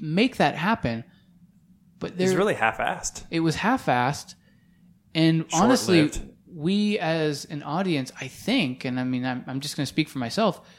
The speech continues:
Speaker 1: I would rather see them come together and, and show throughout the season them building a bond and fighting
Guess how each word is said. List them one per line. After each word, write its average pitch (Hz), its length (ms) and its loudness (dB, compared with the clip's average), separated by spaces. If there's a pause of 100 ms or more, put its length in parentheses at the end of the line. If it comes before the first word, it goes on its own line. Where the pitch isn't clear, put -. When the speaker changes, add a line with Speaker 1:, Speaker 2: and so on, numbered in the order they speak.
(440)
Speaker 1:
I 202 140 4
would 262 160 0
rather 208 400 6
see 196 240 -2
them 170 420 0 (560)
come 208 240 2
together 156 480 2
and, 135 300 -4
and 143 200 -4
show 175 500 4
throughout 160 420 2
the 143 80 -4
season 156 440 -2
them 135 300 -4
building 151 380 0
a 110 40 -6
bond 139 600 -2 (640)
and 139 500 -2 (320)
fighting 139 680 -2